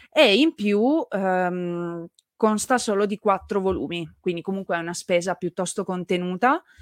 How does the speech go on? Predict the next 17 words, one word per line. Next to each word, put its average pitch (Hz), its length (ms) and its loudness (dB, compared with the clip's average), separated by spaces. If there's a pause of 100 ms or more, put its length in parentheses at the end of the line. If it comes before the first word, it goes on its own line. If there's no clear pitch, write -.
(260)
e, 208 500 6
eh, 170 380 2
la 202 120 0
storia 175 400 0
appunto 170 320 -6
è - 20 -6
bellissima. 170 500 -6
Io 196 140 -2
vi, 180 160 -6 (200)
se - 180 -12
volete 170 540 0
vi 175 180 -4
leggo 170 360 0
già 165 140 -6
che 175 100 -14
ci 170 140 -10
sono, 170 480 -4